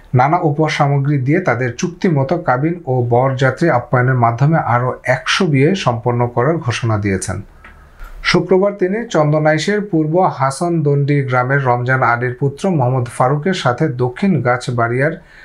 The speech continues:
শামসুল আলমের মেয়ে রাজু আক্তারের সাথে আট লাখ টাকা কাবিনে বিয়ে দেন। এছাড়াও উত্তর গাছবাড়িয়ার এরশাদ মিয়ার ছেলে নাইম মিয়ার সাথে রাঙ্গুনিয়ার আবুল কালামের মেয়ে রাবিয়া বেগমের সাথে তিন লাখ টাকা কাবিনে বিবাহ দেন।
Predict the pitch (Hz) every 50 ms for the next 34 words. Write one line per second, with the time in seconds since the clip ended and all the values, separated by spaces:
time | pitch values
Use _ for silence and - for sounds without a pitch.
0 | - - - - 139 143 139 - 185 160 147 135 135 139 135 135 135 135 127 120
1 | 123 135 160 214 240 214 156 135 127 120 120 123 127 147 147 131 - - - -
2 | 131 127 143 151 - - - - - - - - - - - - - 131 - -
3 | 180 180 - - 143 147 - - - 160 147 147 147 - - 139 123 123 127 117
4 | - 117 117 117 131 147 190 202 147 117 104 101 101 95 87 95 98 - _ _
5 | _ _ - - - - - 151 151 - 196 202 220 233 254 269 - - 175 170
6 | 170 170 - - 208 220 185 147 151 147 151 - - 143 143 143 143 143 147 156
7 | 170 185 208 - - - 151 147 143 - 185 180 170 156 147 143 143 143 139 139
8 | - - 139 139 160 165 147 123 123 123 131 139 139 139 139 143 147 143 - -
9 | 131 117 - 185 202 220 180 139 123 120 123 139 139 139 147 151 151 151 - -
10 | 123 127 139 143 147 143 131 123 120 123 123 135 156 - - - - - - -
11 | - - - 123 123 143 156 185 190 147 131 123 123 131 139 139 131 131 127 120
12 | 127 131 131 131 - - - 120 - 170 170 170 - 202 202 196 196 196 190 185
13 | - - - 135 120 - 147 147 143 - 113 113 120 120 135 175 185 151 123 117
14 | 117 107 104 107 104 101 98 92 98